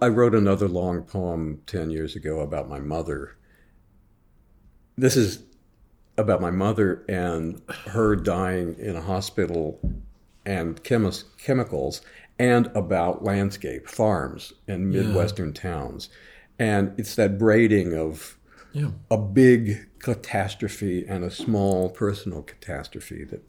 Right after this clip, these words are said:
Speaker 1: happens in the poem. So how about, how about I just start? How
Speaker 2: Let's
Speaker 1: about
Speaker 2: start
Speaker 1: I read
Speaker 2: reading
Speaker 1: a
Speaker 2: the
Speaker 1: section
Speaker 2: poem.
Speaker 1: 'cause
Speaker 2: Read
Speaker 1: I'm,
Speaker 2: the
Speaker 1: I'm
Speaker 2: poem.
Speaker 1: talking too much. And
Speaker 2: No, well, I
Speaker 1: I'll,
Speaker 2: think it's helpful
Speaker 1: I'll read the
Speaker 2: and
Speaker 1: first section and
Speaker 2: Go.
Speaker 1: then we can just
Speaker 2: Yeah.
Speaker 1: see where it goes.
Speaker 2: Yeah.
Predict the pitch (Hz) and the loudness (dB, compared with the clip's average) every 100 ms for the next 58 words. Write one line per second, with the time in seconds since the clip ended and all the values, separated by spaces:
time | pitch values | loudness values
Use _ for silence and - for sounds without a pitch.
0 | _ _ _ - - - 80 - - 76 | _ _ _ -12 -10 -8 -10 -12 -12 -14
1 | - 73 71 76 - _ _ - _ _ | -12 -12 -12 -14 -18 _ _ -20 _ _
2 | _ _ _ _ _ - 120 - 160 165 | _ _ _ _ _ 2 2 2 -2 2
3 | 139 - - - _ _ 131 147 143 110 | 2 2 -6 -20 _ _ -4 0 2 2
4 | 113 - 117 73 101 143 139 - 196 156 | 0 0 0 0 6 8 8 6 6 10
5 | 143 160 180 170 - 165 151 131 151 180 | 12 12 12 12 10 10 8 8 10 10
6 | 175 135 156 143 123 107 101 92 87 - | 10 8 8 8 8 6 2 -2 -4 -4
7 | 92 156 165 165 156 139 135 120 - - | 0 6 8 8 8 6 4 0 -8 -20
8 | - - - - - 170 175 175 - 131 | -18 -16 -16 -12 2 4 6 2 2 2
9 | 131 127 156 143 160 170 139 156 143 - | 2 2 4 8 10 8 8 6 6 4
10 | 139 - 120 113 113 117 110 101 107 - | 2 2 2 6 6 6 2 2 0 -2
11 | - - 107 104 - 117 104 101 95 107 | -10 -2 0 2 2 2 4 4 4 2
12 | 104 92 85 117 123 | 2 2 2 0 0